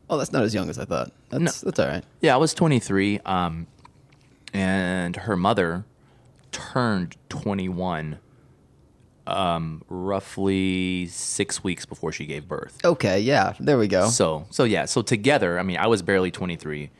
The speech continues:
Speaker 2: She was barely twenty-one.
Speaker 1: Yeah.
Speaker 2: And then all of a sudden, you know, here we are living in this, you know, we were both living in Dallas at the time. And here we are with this baby. Um, yeah, man, it was, uh, it was pretty wild.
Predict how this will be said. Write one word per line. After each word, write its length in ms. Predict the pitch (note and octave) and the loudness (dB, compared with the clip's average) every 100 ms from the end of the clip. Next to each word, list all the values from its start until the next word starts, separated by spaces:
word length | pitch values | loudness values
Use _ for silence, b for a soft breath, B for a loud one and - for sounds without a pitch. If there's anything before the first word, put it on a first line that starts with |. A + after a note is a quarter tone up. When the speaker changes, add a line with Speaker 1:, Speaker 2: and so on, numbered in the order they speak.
| b | b
Speaker 2:
She 280 | - - F#2+ | -8 0 2
was 340 | F#2+ F2 D#2+ - - _ - - | 4 2 0 -6 -20 _ -20 -2
barely 340 | G2 G2 F#2 | 0 2 0
twenty-one. 680 | F2+ - F2 F2 E2 D#2 D#2 - B B | -2 -4 -4 -6 -6 -6 -8 -12 B B
Speaker 1:
Yeah. 220 | G2+ - - | -2 -2 -4
Speaker 2:
And 160 | F2+ F2 | -4 -2
then 100 | F2 | 0
all 120 | F2 | 0
of 40 | |
a 20 | E2 | -2
sudden, 440 | F#2 F2 E2+ E2 | 0 0 -2 -4
you 100 | F2 | -6
know, 260 | D#2+ D2+ D#2+ - b - | -8 -8 -10 -14 b -2
here 140 | G2+ | 2
we 140 | F#2+ | 4
are 180 | F#2 F2 | 4 2
living 360 | F2 F2 E2 E2 | 2 -2 -2 -6
in 140 | E2 | -4
this, 380 | E2 E2 - - | -4 -4 -8 -8
you 80 | F2+ | -8
know, 140 | C#2+ | -8
we 200 | D2 F2+ | -8 -6
were 80 | E2+ | -6
both 280 | E2 E2+ - | -4 -6 -4
living 240 | E2+ E2+ | -6 -4
in 100 | E2 | -6
Dallas 360 | D#2 D2 C#2+ - | -4 -4 -4 -6
at 80 | - | -10
the 60 | |
time. 380 | - C#2+ D#2 G#2 - b b - _ | -10 -10 -10 -10 -14 b b -20 _
And 400 | G2+ E2+ E2+ E2+ | -6 -4 -4 -4
here 140 | F#2 G2+ | 0 0
we 140 | G2+ | 2
are 180 | A2 A2 | 2 0
with 140 | F2+ | -2
this 180 | F#2 F2 | -4 -6
baby. 540 | - - A#2 F#2+ D2 - B - | -6 0 0 0 -6 -12 B -8
Um, 440 | E2 D#2 C#2 C#2+ - - B B B B B - | -6 -6 -8 -14 -20 -20 B B B B B -2
yeah, 220 | A2 A2+ | 0 2
man, 240 | F2 F2 | 0 -2
it 100 | G2 | -2
was, 220 | G#2+ A#2 G#2+ | 0 2 2
uh, 300 | G#2+ G2 F#2 G2+ | 2 2 -2 -8
it 60 | |
was 100 | A#2 | -10
pretty 220 | - C3 | -8 -6
wild. 460 | A2 G#2 A2+ D#2+ - | -4 -2 0 -2 -4